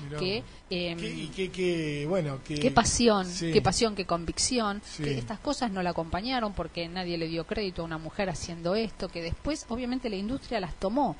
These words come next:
Speaker 2: sea, el tren de las nubes existe, el túnel ese existe,
Speaker 1: Sí.
Speaker 2: pero a ella no le dieron cinco de pelota y la minería puso todo su esfuerzo para vivir de eso, pero obviamente eso no resultó. Algo que me gustó de la mu-, de la, de, de esta mujer tan particular,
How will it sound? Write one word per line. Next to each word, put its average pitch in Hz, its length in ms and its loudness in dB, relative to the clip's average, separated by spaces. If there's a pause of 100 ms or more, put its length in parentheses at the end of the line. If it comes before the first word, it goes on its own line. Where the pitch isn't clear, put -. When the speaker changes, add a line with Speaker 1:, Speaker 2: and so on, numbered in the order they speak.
(140)
Speaker 2:
sea, 180 160 -2
el 170 60 -6
tren 233 180 0
de 226 80 0
las 180 140 -2
nubes 233 280 0
existe, 220 520 0
el 165 80 -4
túnel 208 360 0
ese 208 260 0
existe, 190 680 -2
Speaker 1:
Sí. 143 280 -6
Speaker 2:
pero 190 200 4
a 214 60 0
ella 240 200 -2
no 226 120 -4
le 233 120 -2
dieron 208 240 -2
cinco 190 380 -4
de 160 60 -2
pelota 151 360 -2
y 151 80 -2
la 180 100 -4
minería 208 500 -4
puso 226 360 -6 (180)
todo 294 220 0
su - 180 -4
esfuerzo 190 340 -8
para 156 180 -4
vivir 196 300 -4
de 208 160 -4
eso, 233 280 -4 (260)
pero 196 220 2
obviamente 196 680 -2
eso 170 240 -6
no 160 160 -6
resultó. 143 440 -10 (380)
Algo 262 260 0
que 233 120 -2
me 214 160 -4
gustó 214 580 -2 (300)
de 180 120 -2
la 180 100 -2
mu-, 180 220 -8
de 175 180 0
la, 160 160 -6 (140)
de, 165 100 -6 (100)
de 170 100 0
esta 208 280 -2
mujer 190 640 -2
tan 202 180 -4
particular, 185 840 0